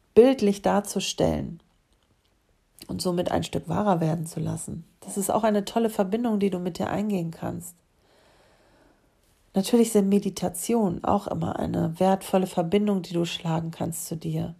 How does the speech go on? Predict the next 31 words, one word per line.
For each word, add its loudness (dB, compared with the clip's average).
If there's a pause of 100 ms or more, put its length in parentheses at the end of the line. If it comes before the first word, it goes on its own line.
(800)
Wirklich 0
in -2
dein 2
Inneres 0
zu -6
schauen, 0
zur -4
Ruhe 2
zu -6
kommen, -2 (520)
ähm, -4 (200)
in 2
dich 2
zu -2
kommen. -4 (2000)
Und -6 (100)
wenn 2
du 0
dafür 4
keine 0
Zeit 2
hast, -2 (600)
dann 2
gibt's 0
immer 2
so -4
diesen -6
Spruch, -6
wenn 0
du -2
keine 0